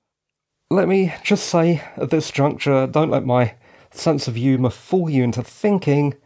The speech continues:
that I'm all right with this disaster and I'm just tripping the light fantastic and making light of this whole incident.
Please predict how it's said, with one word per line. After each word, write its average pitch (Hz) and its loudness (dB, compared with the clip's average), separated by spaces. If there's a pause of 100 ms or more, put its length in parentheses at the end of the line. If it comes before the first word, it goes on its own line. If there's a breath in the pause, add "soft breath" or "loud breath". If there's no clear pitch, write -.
(140)
that 123 -4
I'm 120 2
all 117 -2
right 170 0
with 165 0
this 180 -2
disaster 170 0
and 120 2
I'm 110 0
just - -8 (600 soft breath)
tripping 226 0
the 139 2
light 131 2
fantastic 127 -4
and 110 -2
making 123 -2
light 127 0
of 110 -8
this 113 -4
whole 151 2
incident. 131 0